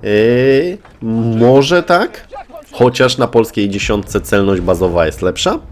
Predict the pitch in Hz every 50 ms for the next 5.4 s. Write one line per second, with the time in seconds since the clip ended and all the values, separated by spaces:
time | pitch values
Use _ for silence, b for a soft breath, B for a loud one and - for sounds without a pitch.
0 | - B B B B B B B B B B B B B B 98 98 113 139 -
1 | - 95 - - - 101 - 98 90 - - 104 98 98 - - - 98 - 101
2 | 98 90 92 104 92 87 104 101 - 101 95 90 98 95 92 95 98 92 90 -
3 | 95 87 95 92 87 85 87 110 120 110 98 - 98 87 85 - - - - 101
4 | 92 92 87 87 82 87 92 90 87 85 87 87 85 80 - - 95 - - 104
5 | 92 95 107 - 117 104 107